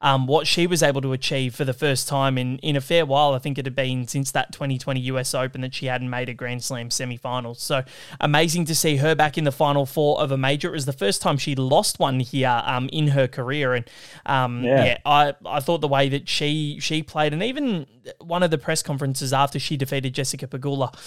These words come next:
Speaker 1: um, talking about coming o-, or overcoming her anxiety and just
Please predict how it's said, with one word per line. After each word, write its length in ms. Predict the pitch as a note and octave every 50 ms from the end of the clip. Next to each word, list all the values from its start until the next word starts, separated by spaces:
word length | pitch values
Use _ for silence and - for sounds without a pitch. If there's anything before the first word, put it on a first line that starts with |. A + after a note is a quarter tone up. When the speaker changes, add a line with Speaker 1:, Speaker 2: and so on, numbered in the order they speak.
| - - - - - _ _
Speaker 1:
um, 440 | - D3 C3+ C3 C3 B2+ B2+ B2+ B2 - _ _ _ _ _ - - _ _ -
talking 340 | - F3 D#3+ C#3+ C3+ D#3 D3
about 360 | C#3 C3+ C#3 C3+ C3 - - _ _ _ _ _ _ _ _ _ _ -
coming 480 | - E3 D#3+ D3+ D3+ D3 C#3+ C#3+ C#3+ -
o-, 240 | - D3 C#3+ C#3+ D3
or 280 | - D3 C3+ C3+ C3+ C3+ - -
overcoming 460 | D3 C#3+ D3 C3+ - D3 C#3+ C#3 C3
her 120 | C3+ C3+
anxiety 800 | C3 B2+ B2+ B2 A#2+ C3 B2+ C3 C3 C3 B2+ B2 A#2+ A#2+ A#2 - - -
and 720 | C#3 C3+ B2+ B2 C3 B2+ B2+ B2+ B2 B2 A2+ - - - - _ _ _ _ _ _ _ _
just 280 | - G3 G3+ - -